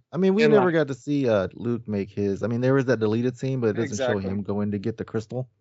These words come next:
Speaker 1: You know, it shows him putting the saber
Speaker 3: Yeah.
Speaker 1: together. You know,
Speaker 2: Yeah.
Speaker 1: so
Speaker 2: And
Speaker 1: it's,
Speaker 2: I'm glad
Speaker 1: it's a good
Speaker 2: Disney
Speaker 1: thing.
Speaker 2: is finally <laughs> telling the story because it was ignored for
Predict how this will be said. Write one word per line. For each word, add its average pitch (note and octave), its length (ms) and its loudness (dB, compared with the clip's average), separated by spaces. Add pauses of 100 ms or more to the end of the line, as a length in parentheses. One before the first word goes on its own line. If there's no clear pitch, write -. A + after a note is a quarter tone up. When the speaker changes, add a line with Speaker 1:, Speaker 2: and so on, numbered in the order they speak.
(180)
Speaker 1:
You B2 100 -4
know, B2 120 0
it G#2+ 60 0
shows G#2+ 180 -2
him G2+ 80 -4
putting G2+ 200 -4
the G2 100 -2
saber G2 160 -2
Speaker 3:
Yeah. G2+ 60 -2
Speaker 1:
together. G#2+ 320 -2 (380)
You G2+ 120 -2
know, G2 140 2
Speaker 2:
Yeah. A2 120 2
Speaker 1:
so G#2+ 260 2 (380)
Speaker 2:
And C#4+ 100 -6
Speaker 1:
it's, - 20 -
Speaker 2:
I'm G#3+ 140 -4
glad E3+ 440 2 (140)
Speaker 1:
it's F3 140 0
a F3 40 4
good D#3 40 4
Speaker 2:
Disney D#3 140 2
Speaker 1:
thing. G#2+ 140 0
Speaker 2:
is - 80 -6
finally D#3+ 420 0
<laughs> - 140 -12
telling F3+ 280 2
the D#3+ 100 2
story C#3+ 540 0
because C3+ 300 -2
it D3 60 2
was C3 220 -4
ignored C#3 680 -2
for B2+ 160 -8